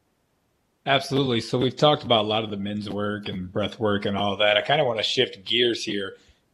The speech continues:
Um, how have the psychedelic use kinda impacted, uh, and helped you bridge a lot of these gaps? And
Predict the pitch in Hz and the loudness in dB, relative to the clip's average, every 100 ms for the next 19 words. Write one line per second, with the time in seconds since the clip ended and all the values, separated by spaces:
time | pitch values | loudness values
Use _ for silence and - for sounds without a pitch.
0 | - 101 95 95 - - 151 175 190 165 | -4 -2 -2 -4 -8 0 6 6 8 6
1 | - 107 107 104 98 - - 131 120 117 | 4 0 2 4 2 0 2 2 4 2
2 | 117 104 101 95 - 113 104 101 101 107 | 0 -2 -8 -8 -8 -8 -6 -6 -4 -2
3 | 101 - 95 - 95 98 98 98 98 - | -2 -4 -12 -10 -10 -8 -8 -10 -14 -16
4 | _ - 117 110 104 - 104 101 98 101 | _ -4 -4 -4 -8 -6 -4 -4 -2 -4
5 | 95 104 98 - 98 98 - 92 90 | -2 -4 -4 -2 0 0 -4 -12 -18